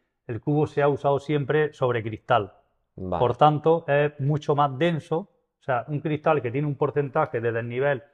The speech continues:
Speaker 1: de un diez por ciento, eh, cuando cae el producto, lo que, lo que pretende es que se pegue, que se pegue, que se adhiera muchísimo.
Speaker 2: Ujú.
Speaker 1: O sea, no tiene nada que ver. Lo, lo nuestro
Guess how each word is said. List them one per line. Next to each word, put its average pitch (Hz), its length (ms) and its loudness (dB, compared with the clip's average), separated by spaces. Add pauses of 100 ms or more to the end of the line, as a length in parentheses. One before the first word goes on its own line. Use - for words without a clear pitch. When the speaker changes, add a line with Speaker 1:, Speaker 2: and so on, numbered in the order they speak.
(220)
Speaker 1:
de 117 380 0
un 123 720 -8
diez 147 200 4
por 139 200 2
ciento, 160 520 0 (500)
eh, 127 320 -2
cuando 127 320 0
cae 156 240 4
el 156 120 0
producto, 165 840 0
lo 131 100 0
que, 127 240 2
lo 131 160 2
que 131 100 0
pretende 147 380 2
es 156 60 2
que - 160 -4
se 117 220 -4
pegue, 107 400 0 (200)
que 131 100 2
se 120 160 -4
pegue, 117 320 4
que 117 80 -2
se 135 140 0
adhiera 139 340 4
muchísimo. 120 720 -6
Speaker 2:
Ujú. 95 220 -6
Speaker 1:
O 95 60 -10
sea, 110 160 -2
no 131 160 -2
tiene 135 220 0
nada 117 200 2
que 110 80 0
ver. 113 140 0
Lo, 123 280 2
lo 123 280 -2
nuestro 160 640 -2